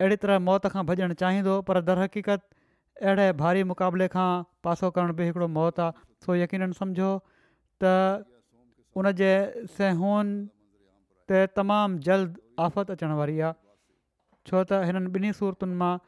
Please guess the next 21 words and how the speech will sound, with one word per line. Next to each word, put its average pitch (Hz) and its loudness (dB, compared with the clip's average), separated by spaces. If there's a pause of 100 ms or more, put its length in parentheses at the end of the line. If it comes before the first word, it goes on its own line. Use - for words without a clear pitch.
(380)
ضرور 196 4
هڪڙي 190 -2
صورت 180 -4
ان 165 -2
کي 160 -4 (100)
پڪڙي 151 -4
وٺندي. 139 -6 (1200)
هاڻي 180 0 (100)
مان 180 0 (560)
هن 180 -2
مضمون 196 -2 (100)
کي 185 0
هن 180 -2
دعا 160 2 (140)
تي 202 -4
ختم 170 -4
ٿو 165 -2
ڪيان 160 -4 (300)
ته 185 0
اي 190 4 (600)
قادر ۽ 180 2